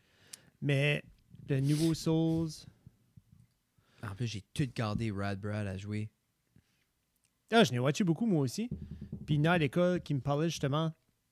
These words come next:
Speaker 1: de comme, comment c'est le fun. Puis c'était, c'était
Speaker 2: Les
Speaker 1: great.
Speaker 2: remakes de Resident Evil à l'air cool, là.
Speaker 1: Ils ont l'air
Speaker 2: J'ai
Speaker 1: vraiment
Speaker 2: gardé,
Speaker 1: cool.
Speaker 2: euh, Resident Evil quatre, là. Ça, ça a l'air comme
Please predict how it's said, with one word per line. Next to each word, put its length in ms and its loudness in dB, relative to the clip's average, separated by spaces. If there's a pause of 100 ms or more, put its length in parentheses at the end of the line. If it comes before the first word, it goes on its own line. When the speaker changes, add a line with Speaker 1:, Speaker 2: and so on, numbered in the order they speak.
(720)
Speaker 1:
de 80 -2
comme, 440 -4 (680)
comment 140 -8
c'est 160 -10
le 60 -14
fun. 680 2 (840)
Puis 100 -16
c'était, 420 -10
c'était 280 -18
Speaker 2:
Les 100 2
Speaker 1:
great. 180 4
Speaker 2:
remakes 260 2
de 120 2
Resident 360 0
Evil 300 0
à 60 2
l'air 180 0
cool, 360 -2
là. 80 -6 (180)
Speaker 1:
Ils 100 0
ont 40 2
l'air 120 2
Speaker 2:
J'ai 80 0
Speaker 1:
vraiment 280 2
Speaker 2:
gardé, 120 2
Speaker 1:
cool. 120 4
Speaker 2:
euh, 340 2
Resident 300 -4
Evil 240 -2
quatre, 280 -2
là. 100 0 (1000)
Ça, 240 -8
ça 160 -10
a 140 -2
l'air 100 -4
comme 240 -8